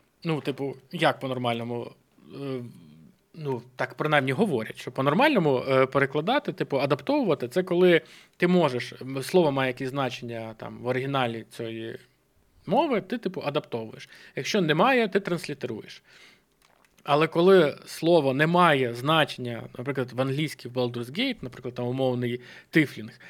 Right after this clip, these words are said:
але має в древньогерманській, і перекладачі починають залазити туди, щоб перекладати це, мені здається, це не дуже правильно, тому що,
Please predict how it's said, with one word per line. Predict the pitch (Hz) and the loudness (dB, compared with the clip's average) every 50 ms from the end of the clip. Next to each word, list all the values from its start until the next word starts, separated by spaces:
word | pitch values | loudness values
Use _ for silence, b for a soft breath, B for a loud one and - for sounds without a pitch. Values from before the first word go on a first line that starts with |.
| B B B | B B B
але | - 131 143 147 156 | -4 -2 0 0 0
має | 147 151 165 185 196 185 170 156 135 131 123 | 0 0 0 0 2 0 0 -2 -2 -4 -6
в | 113 117 | -6 -8
древньогерманській, | 117 123 135 156 180 185 170 156 135 127 123 131 135 139 147 170 190 202 190 156 - - - 127 117 - - _ | -10 -4 0 2 4 4 4 2 -2 -6 -6 -6 -6 -2 0 2 4 4 2 2 -2 -8 -12 -14 -14 -14 -16 _
і | - 156 147 151 147 143 131 | -8 -6 -2 -2 -2 -2 -4
перекладачі | 135 - 139 143 135 156 156 170 170 196 190 | -4 -6 -6 -4 -4 -4 -4 -2 -2 -4 -4
починають | - 147 - - 165 160 147 | -4 -6 -6 -4 -4 -4 -4
залазити | 135 143 151 160 147 - 147 | -2 0 0 0 0 -4 -8
туди, | 131 - 147 147 180 190 170 135 | -8 -8 0 4 4 6 6 4
щоб | - - 127 | 0 -4 -12
перекладати | - - 151 156 151 147 - 139 139 156 147 135 - 127 | -8 -6 -4 -4 -4 -4 -6 -4 -2 0 0 0 -2 -6
це, | 123 - 269 269 | -6 -4 -2 -2
мені | 185 156 190 | -2 -2 -2
здається, | 185 180 175 185 135 | 0 -2 -2 -2 -4
це | - - 165 | -4 -4 -2
не | 160 180 | -2 0
дуже | 170 165 175 156 135 135 | 0 2 0 0 0 -2
правильно, | - 139 180 220 240 220 175 139 127 | -2 2 2 4 4 2 0 -2 -4
тому | - - 131 147 170 | -6 -8 -10 -10 -10
що, | - - - 147 139 | -10 -8 -8 -8 -8